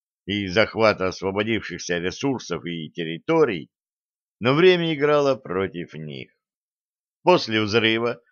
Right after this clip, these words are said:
в центре Лондона каждая, причастная к замыслам о войне европейская столица, задалась вопросом, не они ли следующие? Термоядерный огонь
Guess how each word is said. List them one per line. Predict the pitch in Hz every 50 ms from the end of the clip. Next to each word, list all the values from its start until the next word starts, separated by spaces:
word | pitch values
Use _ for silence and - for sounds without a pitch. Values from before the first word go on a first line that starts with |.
| _ _ _ _
в | -
центре | - 165 160 143 110 90 87 90
Лондона | 95 117 120 120 120 123 113 123 120 123 123 123 120 104 -
каждая, | - 123 123 123 117 98 80 62 - 67 65 60 57 - _ _ _ _ _
причастная | - 95 104 101 - 139 139 127 104 - 92 98 98
к | 82 73
замыслам | 107 120 120 104 - - 98 95 95 -
о | - 92
войне | 92 95 98 104 113 110 95 90
европейская | 90 90 90 90 - - 104 95 85 - - 82 82 76
столица, | - - - 113 131 156 170 156 - - - 76 67 62 _ _ _ _ _ _ _ _ _ _ _ -
задалась | 113 98 110 139 135 135 147 151 165 180 175 - - 165
вопросом, | 170 185 175 - - 170 170 165 127 98 76 - - - 58 - 50 _ _ _ _ _ _ _ _ _ _ _ _ -
не | 78 98 107 110 113
они | 113 117 131 156 185 208 202
ли | 202 190 185 165
следующие? | - - - 101 110 131 156 175 160 131 95 82 67 62 62 - - - - - 53 52 - - _ _ _ _ _ _ _ _ _ _ _ _ _ _ _ _ _ _ _ _ _
Термоядерный | - 104 107 107 107 110 110 107 104 101 101 98 95 95 98 95
огонь | 95 92 101 120 123 117 98 78